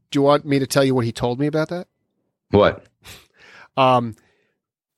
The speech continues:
Speaker 1: he did this style at the beginning of his career in the sixties and at
Speaker 2: Mm-hmm.
Speaker 1: the end of his career in the, in the aughts and the twenty tens and
Speaker 2: Yep.
Speaker 1: whatever, wherever the hell we live now. Um, and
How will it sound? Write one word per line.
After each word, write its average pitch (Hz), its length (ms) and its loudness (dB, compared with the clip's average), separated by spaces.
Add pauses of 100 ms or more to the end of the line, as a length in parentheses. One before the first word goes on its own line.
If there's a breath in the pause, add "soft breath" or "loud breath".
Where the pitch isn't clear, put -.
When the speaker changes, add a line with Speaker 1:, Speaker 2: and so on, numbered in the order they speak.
(180)
Speaker 1:
he 156 180 0
did 185 240 0
this 185 140 2
style 165 400 2
at 143 160 -2
the 120 60 -12
beginning 131 360 0
of 170 80 0
his 170 120 -4
career 180 480 -4
in 120 180 -6
the 107 60 -8
sixties - 680 -10 (640)
and 139 160 2
at 120 60 2
Speaker 2:
Mm-hmm. 120 180 4
Speaker 1:
the 131 60 0
end 135 160 2
of 147 80 2
his 160 120 2
career 151 520 -2
in 117 260 0
the, 107 440 -4
in 113 160 -6
the 107 80 -6
aughts - 380 -2
and 107 140 -4
the 104 220 -4
twenty 110 240 -12
tens 135 420 -6
and 117 80 -8
Speaker 2:
Yep. 107 220 2
Speaker 1:
whatever, 120 260 -4
wherever 120 260 -2
the 131 80 -4
hell 131 120 -2
we 135 80 0
live 135 160 -2
now. 160 180 -4 (540 soft breath)
Um, 117 460 2 (920)
and 139 300 2